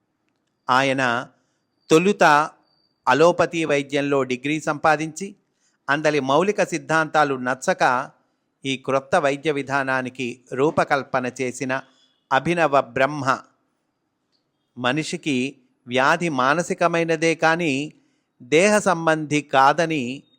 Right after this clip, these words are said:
అతని మతము. అదే ప్రాతిపదిక. అంత మాత్రమే కాదు, రోగము దేహమునందు ఉంటుంది అనేది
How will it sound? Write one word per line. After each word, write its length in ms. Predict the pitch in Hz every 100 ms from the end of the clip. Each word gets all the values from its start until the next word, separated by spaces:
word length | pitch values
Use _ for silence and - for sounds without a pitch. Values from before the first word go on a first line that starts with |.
| _ -
అతని 300 | 120 131 123
మతము. 460 | 117 113 139 117 95 _ _ _ _ _ _ _ -
అదే 260 | 120 151 160
ప్రాతిపదిక. 760 | 127 120 131 151 143 131 127 131 127 - _ _ _ _ _ _ _ _ _ _ 127
అంత 200 | 139 196
మాత్రమే 520 | 180 160 139 131 156
కాదు, 320 | 147 123 104 _ _ _ _ _ _ _ 123
రోగము 720 | 135 151 185 170 139 127 147 _ _ -
దేహమునందు 840 | 120 139 185 190 190 185 180 175
ఉంటుంది 840 | 170 165 160 165 185 175 170 175 -
అనేది 640 | 143 165 165 170 131 139